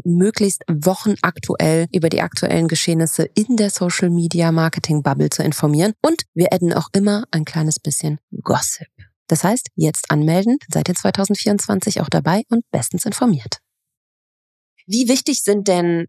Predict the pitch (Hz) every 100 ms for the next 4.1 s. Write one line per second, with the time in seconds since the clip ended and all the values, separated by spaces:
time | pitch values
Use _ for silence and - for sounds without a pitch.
0 | - 160 165 - 131 - 156 - - 202
1 | - 208 - - 196 - 185 185 190 175
2 | - 175 - 85 185 185 - 160 175 165
3 | 151 - 190 247 - - 180 170 165 165